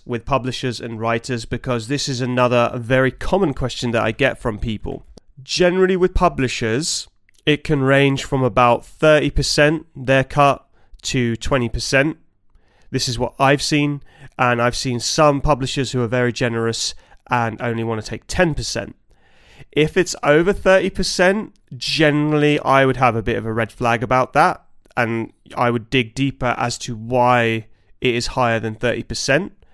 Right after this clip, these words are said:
But this is just what I've experienced in my own publishing deals and talking to other people. I have heard situations where publishers will take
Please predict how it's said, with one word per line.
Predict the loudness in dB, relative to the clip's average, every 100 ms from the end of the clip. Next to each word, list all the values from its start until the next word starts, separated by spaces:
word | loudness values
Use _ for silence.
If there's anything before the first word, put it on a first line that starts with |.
| -14
But | -10 -4
this | -2 -2
is | -4
just | -4 -4 -4
what | -2 -2 2
I've | 4 4 2
experienced | -4 -8 -4 -4 -4
in | -4
my | -2 0
own | 2 0 -2
publishing | -6 -4 -4 -4 -6
deals | -2 0 0 -2 -6
and | -4 -4 -4
talking | -6 -8 -8
to | -8 -6
other | -4
people. | 0 0 -2 -14 -20 _
I | 0
have | 2 2
heard | 4 2 2
situations | -4 -8 -4 -2 -2 -6 -6
where | -2 2 4 4 2 -6 -20 -20 -2
publishers | 2 2 0 -4 -2 -2 -2 -4 -8
will | -10 -4 0 0 -2 -8 -18 -20 _ _ -10
take | -2 0 2 0 -8